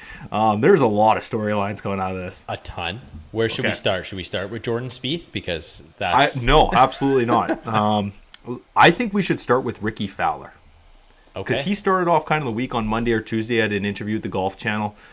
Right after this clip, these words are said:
Speaker 1: Um, I don't know how much you caught of it, but he was very honest. Uh, talked about his struggles lately.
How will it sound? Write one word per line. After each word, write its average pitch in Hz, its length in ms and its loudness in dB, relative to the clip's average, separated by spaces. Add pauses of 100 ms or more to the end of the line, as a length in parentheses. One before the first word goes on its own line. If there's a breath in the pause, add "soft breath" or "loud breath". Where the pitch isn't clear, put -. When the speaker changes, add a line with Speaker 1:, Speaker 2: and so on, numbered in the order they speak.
(160 loud breath)
Speaker 1:
Um, 98 280 0
I 123 100 2
don't 120 120 -2
know 120 80 -2
how 120 120 2
much 117 200 -4
you 110 80 -6
caught 107 240 2
of 113 100 0
it, 117 120 -2
but 110 100 0
he 110 60 -2
was 110 120 -4
very 165 280 4
honest. 120 440 0
Uh, 104 240 0
talked 120 280 0
about 117 160 0
his 107 100 -6
struggles 113 400 -2
lately. 113 420 -2